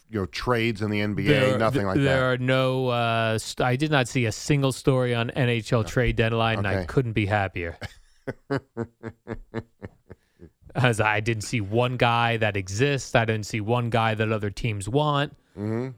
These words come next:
Speaker 2: I was locked in on Mets Braves.
Speaker 1: Yes.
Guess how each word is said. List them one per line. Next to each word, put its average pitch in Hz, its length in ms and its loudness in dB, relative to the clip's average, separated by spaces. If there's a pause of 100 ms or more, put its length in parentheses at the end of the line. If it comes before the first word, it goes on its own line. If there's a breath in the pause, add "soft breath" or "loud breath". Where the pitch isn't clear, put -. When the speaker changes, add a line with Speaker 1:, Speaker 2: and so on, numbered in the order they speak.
(160)
Speaker 2:
I 170 260 2
was 165 220 -2
locked 156 340 0
in 160 140 4
on 135 340 2
Mets 147 460 -2 (200)
Braves. 117 560 2
Speaker 1:
Yes. 104 460 -2